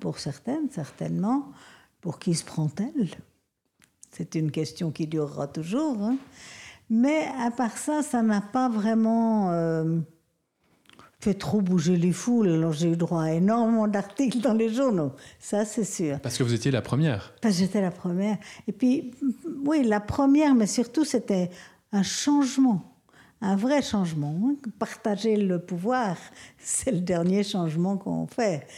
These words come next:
Speaker 1: parce qu'on aime bien le garder quand même. Donc, euh, voilà, ça a été important, oui. En tout cas, pour moi, dans ma vie, j'ai dû prendre conscience de l'attente des autres.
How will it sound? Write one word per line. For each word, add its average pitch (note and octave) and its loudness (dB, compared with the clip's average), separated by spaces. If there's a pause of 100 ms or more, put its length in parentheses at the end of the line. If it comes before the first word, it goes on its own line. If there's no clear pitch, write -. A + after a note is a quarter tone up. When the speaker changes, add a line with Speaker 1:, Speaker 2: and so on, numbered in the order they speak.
(260)
Speaker 1:
parce C3+ -6
qu'on D3 0
aime D3+ 0
bien D3+ -2
le D#3 -2
garder F3 -2
quand - -8
même. F3+ -8 (580)
Donc, A3+ 0
euh, D#3+ 2
voilà, E3+ 0
ça B3 0
a - 2
été G3+ 2
important, D3 0
oui. D4 0 (420)
En G3 0
tout C#4+ -2
cas, C4 2
pour F3 0
moi, F#3 4
dans G3 2
ma D#3+ 2
vie, B3+ 4 (260)
j'ai G3+ 4
dû B3 4
prendre B3 2
conscience B3 2 (540)
de F#3+ 4
l'attente A#3 2
des F#3+ 2
autres. - -6